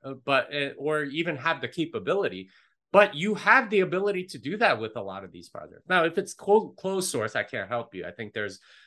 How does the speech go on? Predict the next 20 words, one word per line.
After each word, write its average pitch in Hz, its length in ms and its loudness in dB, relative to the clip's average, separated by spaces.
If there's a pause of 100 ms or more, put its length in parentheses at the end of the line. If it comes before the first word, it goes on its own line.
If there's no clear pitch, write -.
several 151 800 4
altcoins 117 580 -2
where 113 280 -4
they 120 140 0
don't 156 160 -2
even 127 180 -4
publish 123 400 -4
the 101 120 -10
source 160 300 -6
code, 101 240 -6
in 104 80 -10
which 120 220 -10
case 110 180 -4
you're 113 100 -12
completely 151 640 -4
trusting 104 560 -8
whoever 104 460 -8
is 92 140 -10
in 85 120 -18
charge. 110 480 -6